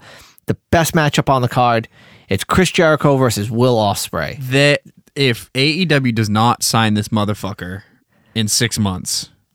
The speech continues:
Speaker 2: they have done something.
Speaker 1: Well, he wants to stay in Japan. He's said that as much. He says he doesn't want to,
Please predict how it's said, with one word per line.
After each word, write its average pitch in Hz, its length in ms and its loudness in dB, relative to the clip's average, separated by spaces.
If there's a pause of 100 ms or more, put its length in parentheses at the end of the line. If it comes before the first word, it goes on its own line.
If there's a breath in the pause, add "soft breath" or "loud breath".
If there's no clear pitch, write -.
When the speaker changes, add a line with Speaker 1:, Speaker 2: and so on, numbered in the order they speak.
Speaker 2:
they 113 200 0
have 98 200 -6
done 107 200 0
something. 98 240 -6
Speaker 1:
Well, 131 100 4
he 160 160 4
wants 240 280 2
to 254 60 -2
stay 202 180 0
in 170 80 4
Japan. 160 420 2 (240)
He's 208 240 2
said 220 300 0
that - 120 0
as 131 160 2
much. - 480 0
He 160 120 0
says 220 220 2
he 185 120 0
doesn't 160 340 2
want 151 240 2
to, 123 240 2